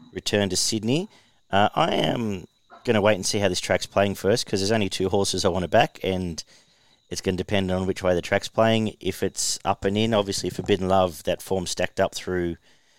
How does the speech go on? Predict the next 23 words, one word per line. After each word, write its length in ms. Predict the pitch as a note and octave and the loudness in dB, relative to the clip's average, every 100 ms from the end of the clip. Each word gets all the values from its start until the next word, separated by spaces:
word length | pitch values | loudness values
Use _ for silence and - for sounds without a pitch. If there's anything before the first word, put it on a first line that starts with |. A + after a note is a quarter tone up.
| _ _ _ | _ _ _
uh, 160 | D#2 E2+ | -2 2
Lighthouse 520 | F2+ G#2 G2+ F#2 - | 4 4 4 0 2
last 320 | F#2+ F#2 - | 2 2 0
week. 260 | G2 G2+ F#2+ | 2 2 2
She's 220 | - - | -6 -6
flying 680 | - F#2+ G2 F#2+ F#2+ F#2+ F#2 - _ - | -4 0 2 2 0 -2 -6 -10 _ -10
and, 380 | F2 E2+ E2+ | -8 -6 -4
uh, 80 | E2+ | -4
will 100 | F2 | -4
be 100 | E2 | -2
hard 180 | F#2+ F2+ | 0 0
to 60 | F2 | 0
beat. 380 | G#2+ A#2 - - | 0 -2 -2 -8
If 220 | G2+ - | -8 -4
we, 140 | G2+ F2+ | -6 -2
if 220 | A#2 - | -4 -4
we 80 | A2+ | -4
can 240 | - G#2 | -2 -2
swoop, 240 | - A2 G2+ | -2 -2 -2
I 60 | |
thought 200 | - F#2+ | -2 -2
Mo'unga's 400 | F2+ F#2 G2 F2 | 0 0 -2 -4
resumption 580 | F2 F#2 F2+ - F2+ | -4 -4 -4 -6 -8